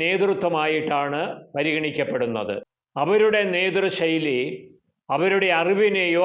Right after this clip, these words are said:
അനുഭവ സമ്പത്തിനെയോ കാഴ്ചപ്പാടിനെയോ അനുസരിച്ചല്ല, പകരം എഴുതപ്പെട്ട ബുക്കിനെ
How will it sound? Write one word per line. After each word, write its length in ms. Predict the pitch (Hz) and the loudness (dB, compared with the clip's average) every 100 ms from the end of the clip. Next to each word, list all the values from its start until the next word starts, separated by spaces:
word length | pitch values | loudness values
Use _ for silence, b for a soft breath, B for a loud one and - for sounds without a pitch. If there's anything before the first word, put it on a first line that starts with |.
| 175 | 2
അനുഭവ 340 | 160 160 190 196 180 | 0 -2 0 0 -2
സമ്പത്തിനെയോ 760 | 170 160 165 165 156 151 147 156 - - - _ _ | -2 0 0 -2 -2 0 0 0 -2 -8 -20 _ _
കാഴ്ചപ്പാടിനെയോ 1160 | 131 165 202 226 214 180 165 156 156 156 151 147 175 - - - _ _ _ 160 | -2 -2 0 -2 0 2 2 0 -2 -2 0 2 0 -2 -10 -20 _ _ _ -6
അനുസരിച്ചല്ല, 800 | 170 190 185 175 160 151 117 101 80 - _ _ _ _ _ 139 | -4 -2 0 -2 0 -2 -2 -4 -6 -14 _ _ _ _ _ -6
പകരം 440 | 147 180 170 127 131 175 - _ _ _ _ _ _ _ _ | 0 2 2 0 -6 -10 -18 _ _ _ _ _ _ _ _
എഴുതപ്പെട്ട 720 | 143 170 214 233 226 220 196 190 175 151 | -2 2 4 4 2 0 0 2 2 2
ബുക്കിനെ 560 | 151 160 165 240 208 | -2 -2 0 0 2